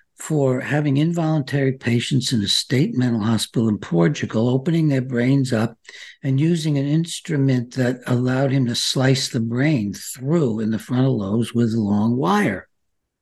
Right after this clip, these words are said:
How could they do that? It struck me as an absolute aberration.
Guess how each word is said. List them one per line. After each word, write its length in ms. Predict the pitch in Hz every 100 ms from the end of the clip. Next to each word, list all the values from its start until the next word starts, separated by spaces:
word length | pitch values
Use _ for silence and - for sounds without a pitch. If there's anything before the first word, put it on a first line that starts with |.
| _ _ _ _ _ -
How 100 | 196
could 200 | 202 214
they 160 | 156
do 200 | 143 117
that? 160 | 98 101
It 40 |
struck 360 | 110 - 151 139
me 80 | 131
as 100 | 110
an 60 |
absolute 560 | 127 143 147 - 135 127
aberration. 960 | 113 107 107 104 98 - - 95 104